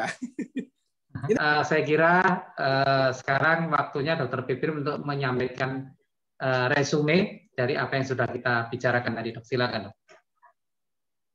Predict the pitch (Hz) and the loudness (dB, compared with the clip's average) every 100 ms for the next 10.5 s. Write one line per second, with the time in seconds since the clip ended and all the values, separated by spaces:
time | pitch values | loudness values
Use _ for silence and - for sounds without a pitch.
0 | _ _ _ _ _ _ _ _ _ _ | _ _ _ _ _ _ _ _ _ _
1 | _ 147 131 120 131 175 156 185 185 180 | _ 4 4 4 6 6 4 2 2 0
2 | _ _ _ _ _ 135 139 143 147 147 | _ _ _ _ _ -14 -2 4 4 4
3 | 147 147 147 _ _ _ _ _ _ _ | -2 -4 -8 _ _ _ _ _ _ _
4 | _ _ _ _ _ - 135 131 131 131 | _ _ _ _ _ -2 2 4 4 4
5 | 131 131 - - _ _ _ - 127 147 | 2 0 -8 -20 _ _ _ -4 0 0
6 | 139 139 160 - 156 180 165 190 - _ | 0 0 0 0 2 6 6 4 -10 _
7 | _ _ _ _ - 123 131 131 139 - | _ _ _ _ -6 -2 0 0 -4 -8
8 | - 139 170 208 151 156 147 156 160 151 | -18 -8 0 0 0 -6 -6 -6 -6 -2
9 | 190 208 214 - - 147 170 170 156 156 | 2 4 2 -2 -2 2 4 2 0 -2
10 | 165 143 - 117 | 0 0 0 -6